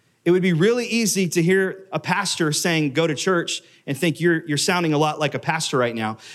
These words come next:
So I'm gonna ask you, I'm gonna ask you to do something. Can you set aside the fact that you know I'm a pastor? And I will talk to you as a pastor today a little bit. But can you just hear this coming from a fellow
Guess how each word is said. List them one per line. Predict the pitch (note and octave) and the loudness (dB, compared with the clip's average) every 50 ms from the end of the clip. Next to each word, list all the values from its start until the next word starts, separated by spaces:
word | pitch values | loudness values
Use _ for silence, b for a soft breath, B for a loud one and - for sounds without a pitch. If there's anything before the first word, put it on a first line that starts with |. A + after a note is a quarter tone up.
| B B | B B
So | B F#3 E3+ | B 0 2
I'm | |
gonna | E3+ F3 - | 2 2 0
ask | E3 G3 A3+ G#3 - - - | -2 -2 -2 -2 -4 -2 0
you, | F3 D#3+ D3+ C#3+ | 2 2 2 0
I'm | C#3+ - - - | -2 -8 -8 -4
gonna | D#3+ F3 | -2 0
ask | F#3 G#3 F#3+ - - | 0 0 -2 -4 -2
you | G3+ | 0
to | E3 C#3+ | 0 0
do | B2+ D#3 F3+ E3 | 0 0 0 0
something. | - - C3+ A2 - A#2 | 0 -2 -2 -2 -4 -6
Can | G#2 - D3 C3+ C#3+ | -4 -2 0 2 2
you | F3 B3 A#3 | 2 2 2
set | - - B3 A3+ G3+ | 2 0 0 0 0
aside | F#3 F3+ - F#3 E3 D#3+ D#3+ D3 | 0 0 0 0 0 0 -2 -2
the | - | -4
fact | - - F3 D#3 D#3+ D#3 | -4 -2 -2 -2 -2 -2
that | - C3+ - - | -6 -6 -4 -2
you | C#3 B2 | 0 0
know | C3+ D3 D#3 C#3+ | 2 2 2 2
I'm | D3 D3 D3 | 0 0 0
a | C3+ | 0
pastor? | C3 - C3 A#2+ A#2 - - G#2+ G2+ G#2+ - | -2 -2 -4 -4 -4 -6 -6 -8 -8 -6 -2
And | C#3+ E3+ | -2 0
I | A3 | 0
will | A#3+ A3+ | 0 0
talk | A3+ G#3 F#3 F3+ | -2 -2 -4 -2
to | - F3 | 0 0
you | |
as | E3 D3+ | 0 0
a | E3+ | -2
pastor | D3+ D3+ C3 B2+ - - B2 | -4 -4 -4 -4 -4 -6 -4
today | A#2 A2+ A#2 | -2 -2 -2
a | A2+ | -2
little | A2 A2+ A2 A2 | 0 0 -2 -2
bit. | G2+ G2 F#2 - _ _ b b b b b b b b b b b | -2 -6 -10 -12 _ _ b b b b b b b b b b b
But | b D#3 - | b -4 -2
can | - F3+ D#3+ E3 | 0 2 4 4
you | A3 B3+ | 4 4
just | G#3 C#4+ B3 - - - | 4 2 0 0 0 0
hear | G3+ G3 F#3+ | 2 2 2
this | F3 F3 F3 | 2 0 -2
coming | - - F#3 F3 F3 E3+ D3+ | -2 -2 -2 -2 -2 -2 -2
from | - E3+ D#3 D3+ - | -2 -2 -2 -2 -2
a | C3 | -6
fellow | B2 - - E3+ E3+ F3 F3 F3 E3 D3 D3 | -6 -4 -2 0 2 2 2 2 0 -2 -4